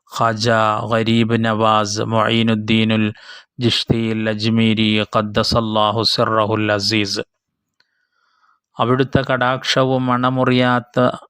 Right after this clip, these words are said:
ആത്മപ്രസാദവും സാധുക്കളായ ഞങ്ങൾക്ക് കനിഞ്ഞരുളണേ എന്ന്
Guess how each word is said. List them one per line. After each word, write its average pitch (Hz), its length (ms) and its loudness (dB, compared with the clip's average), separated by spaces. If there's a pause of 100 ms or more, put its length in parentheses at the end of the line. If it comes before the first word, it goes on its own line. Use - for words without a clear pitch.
ആത്മപ്രസാദവും 120 1300 0
സാധുക്കളായ 117 1120 -2 (1300)
ഞങ്ങൾക്ക് 120 840 0 (220)
കനിഞ്ഞരുളണേ 117 1200 0
എന്ന് 113 420 0